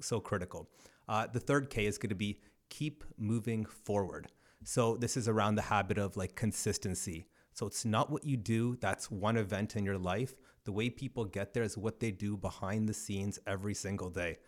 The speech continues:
That's how Michael Jordan became Michael Jordan. It's the small, seemingly insignificant micro habits and practices and rituals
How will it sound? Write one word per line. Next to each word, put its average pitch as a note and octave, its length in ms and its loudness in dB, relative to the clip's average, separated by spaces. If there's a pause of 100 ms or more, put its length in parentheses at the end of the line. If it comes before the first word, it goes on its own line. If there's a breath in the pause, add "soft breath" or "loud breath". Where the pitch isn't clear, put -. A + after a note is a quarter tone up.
(200 soft breath)
That's G#2+ 220 4
how C3 80 10
Michael A#2 360 6
Jordan G#2 380 4
became G2+ 380 0
Michael F#2+ 360 0
Jordan. F#2 440 2 (320 soft breath)
It's G#2+ 180 -4
the A2 100 0
small, A#2 560 4
seemingly A2 800 2
insignificant A2+ 840 4 (260 loud breath)
micro A2+ 520 4
habits G#2+ 520 2
and G2+ 300 -4
practices A2+ 840 2
and F#2+ 280 -4
rituals A2+ 580 2